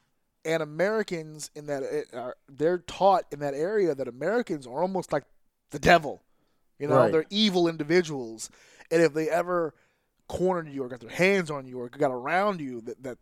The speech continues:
Speaker 1: they could cause some real damage, some problems to you. So these people were not, like, looking at him like an outsider or intruder or he shouldn't be here. They were looking at him like, "Holy shit, he's gonna kill us."
Speaker 2: Right.
Speaker 1: They were running in fear from him.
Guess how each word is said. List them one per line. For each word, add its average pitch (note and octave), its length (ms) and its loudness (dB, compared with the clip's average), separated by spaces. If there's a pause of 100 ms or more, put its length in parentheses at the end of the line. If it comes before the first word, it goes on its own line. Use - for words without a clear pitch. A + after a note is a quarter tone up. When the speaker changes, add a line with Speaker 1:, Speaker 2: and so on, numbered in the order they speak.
Speaker 1:
they D3+ 160 0
could - 240 -20
cause C#3+ 340 -2
some A#2+ 220 -10
real E3 240 0 (600)
damage, F#3 340 4
some D3 140 -10
problems F#3+ 560 2
to D#3+ 120 -12
you. A#2+ 200 -12 (360)
So - 140 -4
these G#3+ 220 -4
people G#3+ 540 -6 (360)
were D#3 140 -4
not, F3+ 320 -2
like, D3 260 0
looking E3+ 320 -4
at D3 80 -8
him D3+ 220 -6
like C#3+ 160 -8
an B2+ 120 -12
outsider C3+ 560 -6
or C#3 240 -8
intruder C3+ 720 -4
or A#2+ 280 -10
he D#3 120 -6
shouldn't C3+ 300 -8
be D3 180 -8
here. C3 220 -6
They C3+ 100 -6
were D#3+ 120 -6
looking G#3+ 260 2
at F3+ 140 0
him F3+ 120 -2
like, D#3 120 -2
"Holy G3+ 240 0
shit, G#3 240 -4
he's D#3+ 100 -10
gonna C#3+ 120 -6
kill A3 260 6
us." - 280 -6 (420)
Speaker 2:
Right. C3+ 260 8
Speaker 1:
They F#3+ 60 8
were A3+ 120 10
running A3+ 260 4
in F3+ 100 0
fear B3 380 4
from C3+ 260 -4
him. G2+ 320 -16